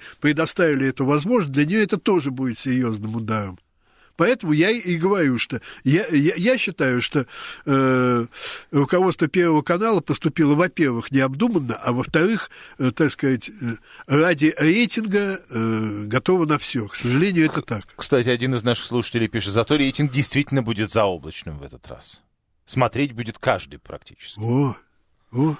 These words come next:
Speaker 2: Ну, так пишет один из слушателей, другой пишет, это только тот, кто,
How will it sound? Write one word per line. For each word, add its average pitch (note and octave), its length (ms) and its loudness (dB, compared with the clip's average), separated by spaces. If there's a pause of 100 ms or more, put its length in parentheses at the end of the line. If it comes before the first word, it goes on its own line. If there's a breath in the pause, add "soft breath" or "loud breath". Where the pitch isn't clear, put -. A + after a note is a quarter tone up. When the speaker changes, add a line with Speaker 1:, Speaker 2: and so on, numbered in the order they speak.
Speaker 2:
Ну, E3+ 200 0
так C#3 200 0
пишет D3 280 -2
один C#3 300 0
из A#2+ 80 -4
слушателей, D3 440 0
другой C3 300 4
пишет, B2+ 320 -2
это B2+ 180 2
только C#3 300 -2
тот, C3+ 160 0
кто, C3 220 0